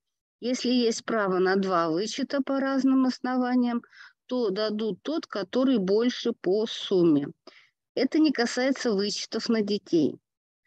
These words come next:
А, то есть стандарты налоговый вычет на ребенка,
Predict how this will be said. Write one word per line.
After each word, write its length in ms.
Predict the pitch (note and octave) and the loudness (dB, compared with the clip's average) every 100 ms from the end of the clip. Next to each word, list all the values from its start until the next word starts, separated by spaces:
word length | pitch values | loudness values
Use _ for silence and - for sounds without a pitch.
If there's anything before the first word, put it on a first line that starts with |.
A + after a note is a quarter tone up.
| - - - - | -20 -20 -18 -6
А, 400 | E3 D#3 D#3 - | -4 -2 -2 -2
то 100 | - | -2
есть 140 | F#3 - | -2 -2
стандарты 760 | G#3 A#3 G#3 G#3+ G#3 - F#3 | 0 2 2 0 -2 -2 0
налоговый 720 | F3+ F#3 G3 G3 E3+ F3 F#3 | 2 2 0 0 0 0 0
вычет 380 | F3+ F#3 - - | -2 -4 -6 -4
на 320 | G3 F3 C#3+ | -2 -2 -4
ребенка, 840 | - E3 E3 E3 E3 D#3+ F3 B3 | -4 -2 -2 0 0 2 0 -2